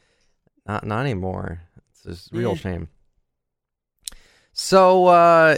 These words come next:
Speaker 1: yeah, we, we could just talk about a few things regarding this new season. Uh, they brought back the combat shotgun, which I was nervous about, but they nerfed,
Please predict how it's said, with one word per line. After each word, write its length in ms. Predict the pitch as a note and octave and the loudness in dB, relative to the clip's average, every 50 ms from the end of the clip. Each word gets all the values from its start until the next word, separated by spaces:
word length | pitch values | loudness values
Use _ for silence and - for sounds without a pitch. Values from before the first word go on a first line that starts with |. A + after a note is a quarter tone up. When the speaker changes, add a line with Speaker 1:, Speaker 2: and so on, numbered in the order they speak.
| - | -2
Speaker 1:
yeah, 240 | - D3 E3 F#3+ F#3 | -4 0 2 2 2
we, 120 | D#3+ D3+ C#3+ | 2 0 -4
we 180 | - C#3+ D#3+ D3 | -6 -8 -8 -8
could 140 | D3 - | -10 -16
just 180 | - - - - | -20 -16 -6 -2
talk 140 | E3+ D#3+ C#3 | 0 0 0
about 160 | C#3 D3 C3+ | 2 0 0
a 40 | B2 | 0
few 180 | - B2+ B2+ A#2 | 0 -4 -6 -4
things 300 | - A#2+ A#2+ A#2+ A2 G#2 | -4 -4 -4 -4 -4 -6
regarding 420 | A#2+ G#2+ F#2+ A#2 A#2 B2 B2 A#2+ | -6 -2 0 0 2 2 0 -2
this 160 | G#2+ G2+ - | -4 -6 -6
new 140 | G#2+ G#2 G#2 | -6 -6 -6
season. 420 | G2+ - G#2+ A2 G2 G#2+ G#2+ A2 - | -6 -6 -6 -6 -4 -6 -6 -8 -6
Uh, 240 | - A2 A#2 A#2 A#2 | -4 0 0 0 0
they 240 | A2 B2 B2+ B2+ A#2 | 0 -2 -4 -4 -4
brought 320 | G2 F2+ A#2+ B2+ E3 - | -6 -4 -2 -2 0 0
back 160 | F#3 E3+ - | 0 -2 -2
the 60 | - | -6
combat 420 | - - C#3 C#3 C#3 C3+ C3 A#2+ - | -10 -8 -6 -4 0 0 0 0 0
shotgun, 540 | - - A2+ A2 A2 A2 - G2 F#2+ G2 G2+ | 0 0 2 2 2 0 -2 -4 -4 -4 -4
which 160 | G#2 G2 - | -4 -2 0
I 100 | A2+ B2+ | 2 2
was 180 | E3+ F#3 E3 | 2 0 0
nervous 320 | D#3 E3+ E3+ E3 C#3+ C3+ - | -2 -2 -2 -2 -4 -6 -8
about, 460 | G2 - G2 F2+ F2+ F2+ F#2+ - _ _ _ _ _ _ _ _ _ _ _ _ _ _ _ _ _ _ _ | -6 -4 -4 -2 -2 -2 -4 -4 _ _ _ _ _ _ _ _ _ _ _ _ _ _ _ _ _ _ _
but 380 | A2 G#2+ C3 C3+ B2+ G#2+ G2+ | -2 2 2 2 2 2 0
they 160 | G2+ B2+ B2+ | 0 0 0
nerfed, 460 | A#2+ A#2 A2+ A#2 A#2 A#2+ - - - | 0 0 0 -2 -2 -4 -6 -8 -18